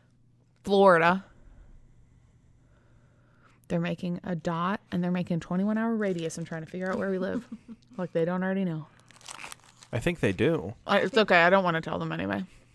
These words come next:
Speaker 2: Hey, at the Dreams episode where he dropped the county that we're in.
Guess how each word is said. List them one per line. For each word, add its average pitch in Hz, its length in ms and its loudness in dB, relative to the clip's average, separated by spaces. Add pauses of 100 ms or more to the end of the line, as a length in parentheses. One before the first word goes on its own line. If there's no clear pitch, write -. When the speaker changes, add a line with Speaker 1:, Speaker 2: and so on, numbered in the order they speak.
(140)
Speaker 2:
Hey, 165 260 -18
at 165 100 -18 (100)
the 175 60 -20
Dreams 160 440 -20
episode 147 520 -20 (200)
where 160 200 -20
he 160 80 -18
dropped 156 500 -20
the 143 60 -20 (180)
county 156 360 -20
that 131 200 -20
we're - 80 -20
in. - 300 -20